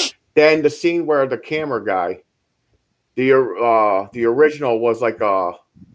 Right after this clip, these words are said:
a truck took his head off. But I liked the, this one with the fire escape better.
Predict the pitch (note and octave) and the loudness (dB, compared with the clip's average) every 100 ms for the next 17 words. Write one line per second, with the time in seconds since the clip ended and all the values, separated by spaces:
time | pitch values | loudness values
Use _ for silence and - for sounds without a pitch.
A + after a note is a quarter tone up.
0 | - G#2 - B2 B2+ C#3 C#3+ C#3+ C3+ D3 | -18 -16 -8 -4 -2 -4 -10 -10 -6 -4
1 | C#3 C#3 C#3+ _ _ _ _ _ C3 - | -2 -4 -6 _ _ _ _ _ 0 2
2 | A#2+ D#3+ E3 C#3 C3 C#3+ C3 - - - | 2 2 4 2 0 -2 -4 -6 -20 -20
3 | - D3 D#3+ E3+ B2 A2+ A2+ - D3+ F3 | -2 0 0 -2 -2 -2 -4 -2 0 0
4 | G#2+ - F#2+ - F#2 - - | -2 -2 -6 -4 -8 -8 -14